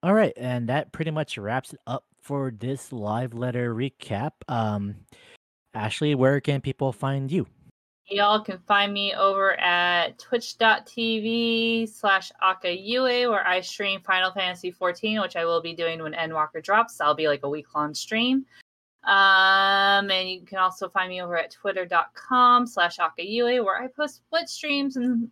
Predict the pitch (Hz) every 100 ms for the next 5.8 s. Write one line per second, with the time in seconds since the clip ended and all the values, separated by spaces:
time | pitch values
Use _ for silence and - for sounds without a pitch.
0 | - 214 214 - 233 233 233 226 220 226
1 | 220 214 226 214 196 175 170 175 175 170
2 | - 185 180 175 - 139 131 143 156 -
3 | _ _ _ _ - 151 143 _ _ _
4 | _ - - _ _ _ 165 160 202 180
5 | 175 156 123 101 - 175 175 160